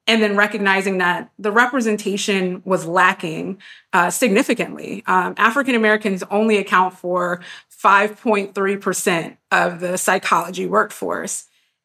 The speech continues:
And, um, when there's certain things like implicit bias and racial disparities within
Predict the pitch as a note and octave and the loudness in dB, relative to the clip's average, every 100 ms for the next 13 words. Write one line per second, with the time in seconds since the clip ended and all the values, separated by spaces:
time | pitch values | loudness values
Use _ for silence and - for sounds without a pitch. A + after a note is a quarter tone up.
0 | - G3+ F#3 F#3 F3 F3 F3+ - F#3 E3+ | -2 2 2 2 0 -2 -6 -2 -2 0
1 | E3+ F3 F#3+ G#3 G#3+ A3 G#3+ G#3+ - A3 | -2 -2 0 2 2 4 2 -2 -2 -2
2 | G#3 G#3 G#3 G3+ F#3 G3 G3 G#3 F#3+ E3+ | 0 -2 -2 -2 -2 -2 -2 -2 -2 -2
3 | G#3+ A#3 A3 G#3+ G#3+ G#3 F3+ F3+ E3+ E3+ | 4 4 4 0 -4 -6 -8 -8 -10 -14
4 | - G3+ A#3 A3+ F#3 - G#3+ G3 G3 G3 | 0 2 4 2 0 0 2 2 2 0
5 | F#3 G3 G3 F#3+ F#3 F3+ F3+ | 0 -2 -2 0 0 0 -4